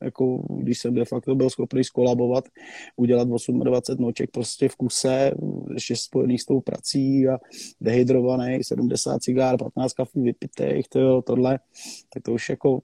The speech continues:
nebudu, nebudu nikdy dělat a cíle prostě, cíle prostě ne, ne to, nemám.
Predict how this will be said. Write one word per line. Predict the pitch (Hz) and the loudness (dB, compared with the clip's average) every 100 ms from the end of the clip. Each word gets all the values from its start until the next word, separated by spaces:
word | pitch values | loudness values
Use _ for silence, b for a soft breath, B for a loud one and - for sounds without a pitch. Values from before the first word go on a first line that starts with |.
| - | -6
nebudu, | - 117 113 131 131 - | -4 -2 2 4 2 0
nebudu | 117 131 131 | 0 2 2
nikdy | 131 135 | 2 2
dělat | 135 135 139 139 131 | 2 4 2 0 -2
a | 123 123 - - | -2 -4 -6 -12
cíle | - 120 123 127 | -4 0 0 0
prostě, | 120 - - 123 120 123 151 _ _ _ | -4 -8 -4 -2 -2 -4 -10 _ _ _
cíle | - 117 117 | -6 -4 -2
prostě | 120 - - 123 | -4 -8 -6 -4
ne, | 123 123 - | -4 -8 -4
ne | 120 120 - | -4 -4 -6
to, | 113 120 _ - | -8 -8 _ -8
nemám. | 139 123 117 | -2 -2 -2